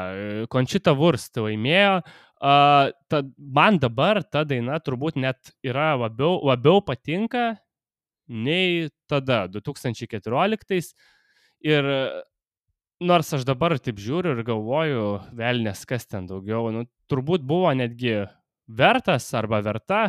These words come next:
e, kaip, e, kaip Drago pasirodymas turbūt, e, laimėti tą Euroviziją su ypač geru vokalu ir, nu, tikrai stipriu priedainiu. Bet tada po konkurso, aš pamenu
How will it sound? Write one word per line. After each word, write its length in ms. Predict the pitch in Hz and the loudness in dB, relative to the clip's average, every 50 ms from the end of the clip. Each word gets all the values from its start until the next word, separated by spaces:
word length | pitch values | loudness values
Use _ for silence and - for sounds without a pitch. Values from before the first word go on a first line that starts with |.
| 139 - | -4 -6
e, 360 | - - 123 113 110 107 101 - | -10 -10 -6 -4 -4 -4 -6 -6
kaip, 300 | _ 120 110 - - - - - | _ -10 -10 -8 -10 -16 -18 -16
e, 560 | - - 104 101 101 101 101 98 98 98 95 - _ _ _ _ _ _ _ _ _ _ _ - | -12 -8 -4 -4 -2 -2 -2 -4 -4 -6 -8 -10 _ _ _ _ _ _ _ _ _ _ _ -4
kaip 240 | 127 120 - - - | -4 -4 -4 -6 -8
Drago 480 | 107 107 127 127 131 131 127 123 117 - | -4 0 4 4 4 4 4 2 -2 -2
pasirodymas 880 | - 110 - - 123 113 113 117 117 113 113 107 101 98 - - - | -4 -6 -6 -4 -2 0 0 0 0 0 -2 -6 -6 -8 -10 -12 -14
turbūt, 400 | - 113 107 104 104 98 - - 104 98 101 | -12 -12 -10 -10 -10 -12 -14 -16 -20 -20 -20
e, 260 | 113 - 107 104 104 104 101 101 98 95 92 | -16 -12 -10 -8 -6 -4 -4 -4 -6 -6 -8
laimėti 880 | 92 95 104 107 110 117 117 117 123 143 143 143 139 - - 120 110 101 | -12 -12 -8 -6 -4 -2 0 0 2 2 2 2 0 -2 -2 -4 -4 -4
tą 220 | - - 113 113 110 | -6 -6 -6 -4 -4
Euroviziją 540 | 107 107 107 120 165 180 156 156 147 123 110 | -4 -4 -4 -4 -4 -4 -2 -2 -2 -2 -2
su 180 | - - 123 - - _ _ _ _ _ _ _ _ _ - | -4 -6 -10 -10 -10 _ _ _ _ _ _ _ _ _ -4
ypač 380 | 226 240 - 151 135 117 117 | -4 -2 -2 -2 -4 -4 -2
geru 240 | 120 120 117 135 131 | -2 0 0 0 -2
vokalu 540 | 113 110 104 - - 117 110 117 123 123 104 - _ _ _ _ _ _ - | -2 -4 -4 -4 -4 -4 -2 -2 -2 -2 -2 -4 _ _ _ _ _ _ -8
ir, 220 | 127 120 113 113 113 | -6 -6 -6 -6 -6
nu, 160 | 131 139 139 | -6 -6 -6
tikrai 340 | - - - - 175 208 196 | -6 -8 -8 -4 -4 -2 -2
stipriu 380 | - - - 123 - 147 147 - | -4 -6 -8 -6 -4 -2 -2 -2
priedainiu. 640 | - - 135 135 139 135 123 117 107 104 98 90 - _ - _ _ _ _ _ _ _ _ _ _ _ _ _ _ _ _ _ _ - | -2 0 0 0 0 0 0 0 0 -2 -2 -6 -8 _ -20 _ _ _ _ _ _ _ _ _ _ _ _ _ _ _ _ _ _ 0
Bet 300 | 131 151 156 - - - _ | 0 0 0 0 -4 -8 _
tada 320 | - 143 127 131 170 214 220 | -2 0 0 2 0 0 0
po 120 | 220 165 | 0 0
konkurso, 520 | - 147 135 127 - 202 208 - - 147 | 2 2 0 2 2 2 2 2 0 -2
aš 80 | - - | -4 -4
pamenu 640 | - 170 175 180 170 156 143 139 139 135 131 131 104 | -2 -2 0 0 0 0 2 2 2 2 2 2 0